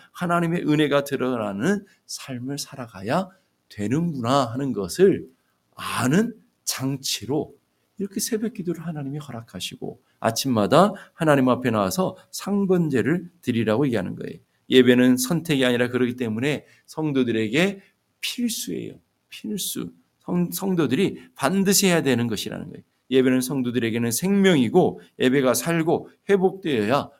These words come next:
여러분의 생명이 살고 여러분의 인생이 살아나게 되는 것이죠. 구원받은 하나님의 백성의 삶은 예배해야 된다.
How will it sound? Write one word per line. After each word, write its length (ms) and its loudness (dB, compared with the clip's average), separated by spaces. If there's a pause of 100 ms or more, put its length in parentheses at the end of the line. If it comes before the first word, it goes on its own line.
(160)
여러분의 440 4
생명이 520 -4
살고 580 -4 (160)
여러분의 380 2
인생이 420 2 (160)
살아나게 800 -6 (160)
되는 260 -6
것이죠. 400 -8 (300)
구원받은 480 4
하나님의 640 0
백성의 460 2
삶은 520 0 (300)
예배해야 540 6
된다. 260 -12